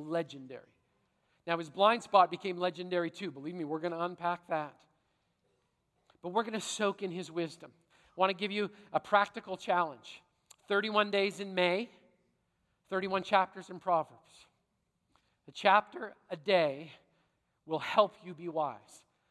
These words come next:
Now, some of you are already, you're the form and function people. You're like, "But Grant, it's already, like, the eighth. I've already missed eight days. Therefore, I can't go backwards. I gotta catch up 'cause it doesn't work inside of my brain."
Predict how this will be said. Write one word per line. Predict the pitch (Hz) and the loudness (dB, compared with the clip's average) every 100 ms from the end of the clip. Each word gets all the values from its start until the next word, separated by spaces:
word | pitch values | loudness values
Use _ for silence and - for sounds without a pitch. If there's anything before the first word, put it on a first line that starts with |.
| _ _ | _ _
Now, | 170 | -6
some | 170 202 208 | -2 -2 -2
of | 202 | -2
you | 196 | 4
are | 196 | 6
already, | 190 180 | 6 2
you're | 185 | -6
the | 185 | -6
form | 190 196 | -2 -2
and | 170 | -2
function | 170 190 180 190 | -4 -4 -6 -12
people. | 208 190 | -12 -6
You're | 175 | -2
like, | 165 | -2
"But | 160 | -4
Grant, | 147 196 190 | -4 -4 -4
it's | 170 | -4
already, | 202 208 208 196 | 0 0 0 0
like, | 185 180 | -2 -2
the | 160 170 | -8 -6
eighth. | 170 175 | -4 -4
I've | 151 | 0
already | 180 160 | 0 -2
missed | 165 190 196 | -8 -8 -8
eight | 185 | -6
days. | 165 170 147 | -4 -4 -4
Therefore, | 165 160 | -6 -6
I | 139 | -8
can't | - 190 | -10 -10
go | 202 | -8
backwards. | 170 170 165 160 | -2 -2 -2 -10
I | 143 | -4
gotta | 151 | -4
catch | 180 185 175 | -2 -4 -4
up | 165 156 | -8 -8
'cause | 135 | -12
it | 131 | -6
doesn't | 185 196 | -6 -4
work | 202 190 | -8 -8
inside | 185 185 180 | 0 0 2
of | |
my | 180 | -2
brain." | 156 | -6